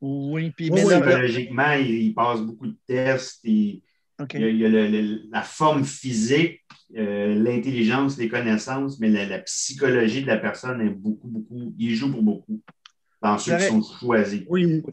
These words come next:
Speaker 2: oui, mais
Speaker 1: j'a-
Speaker 2: ils ne leur ont pas enlevé
Speaker 3: Non.
Speaker 2: leur, euh, cerveau reptilien.
Speaker 1: Non, c'est un
Speaker 3: C'est
Speaker 1: fait.
Speaker 3: sûr.
Speaker 1: Mais, euh, j'ai peut-être un élément de réponse pour toi. Euh, je me souviens pas de son nom exactement. Les, un des deux jumeaux, là, que la, de la
Speaker 3: Scott
Speaker 1: nasa.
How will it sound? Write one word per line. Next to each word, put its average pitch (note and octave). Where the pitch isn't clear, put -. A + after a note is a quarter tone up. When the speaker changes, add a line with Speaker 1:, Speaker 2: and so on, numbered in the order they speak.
Speaker 2:
oui, F#3
mais D#3+
Speaker 1:
j'a- D#3+
Speaker 2:
ils E3
ne D#3+
leur E3
ont F#3+
pas A3
enlevé F3
Speaker 3:
Non. D#3+
Speaker 2:
leur, -
euh, E3
cerveau F3+
reptilien. E3
Speaker 1:
Non, C#3+
c'est B2+
un D#3
Speaker 3:
C'est -
Speaker 1:
fait. C#3
Speaker 3:
sûr. A2+
Speaker 1:
Mais, E3+
euh, E3
j'ai E3
peut-être G3
un G3+
élément F#3
de F3
réponse F#3
pour D#3
toi. E3+
Euh, E3
je C#3
me D#3
souviens E3+
pas F3+
de F3+
son D#3+
nom E3+
exactement. D#3+
Les, D3+
un G3
des G3+
deux E3
jumeaux, D#3
là, C#3+
que B2
la, C3
de C3+
la C3+
Speaker 3:
Scott C3+
Speaker 1:
nasa. C3+